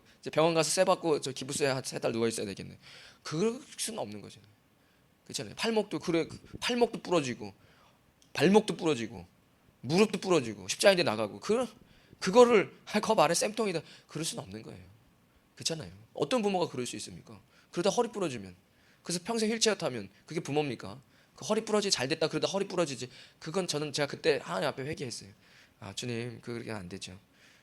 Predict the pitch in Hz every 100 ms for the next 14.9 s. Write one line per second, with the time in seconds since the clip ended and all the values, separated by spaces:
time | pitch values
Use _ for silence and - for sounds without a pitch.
0 | _ - 117 113 95 - 101 95 95 -
1 | 117 117 123 - - - _ - - 147
2 | 143 151 - 123 113 135 131 120 120 104
3 | 113 113 113 110 113 120 117 113 113 -
4 | - - 180 170 143 110 110 113 104 95
5 | _ - _ _ _ _ _ _ _ _
6 | _ _ _ _ - - 117 - - -
7 | 110 92 92 87 104 127 _ _ - -
8 | - _ - - - _ _ _ - -
9 | 120 104 95 98 95 - - 104 92 -
10 | 95 92 - 101 - 87 - 104 _ _
11 | _ _ _ _ _ _ _ _ _ -
12 | 117 113 139 92 82 92 87 _ _ _
13 | _ _ - 101 - 123 117 101 101 120
14 | 147 120 120 - 117 107 98 143 101